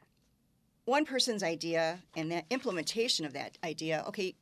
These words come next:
ideas are great, but if you can't make it happen, forget about it. You have to implement your ideas. And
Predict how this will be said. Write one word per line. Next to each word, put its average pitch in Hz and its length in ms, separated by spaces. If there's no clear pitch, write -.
ideas 254 280
are 131 40
great, 175 400
but 175 100
if - 100
you - 60
can't 247 300
make 170 160
it 147 80
happen, 156 500
forget 214 300
about - 240
it. - 140
You 196 120
have 302 180
to 262 140
implement 175 480
your 151 100
ideas. - 600
And 165 420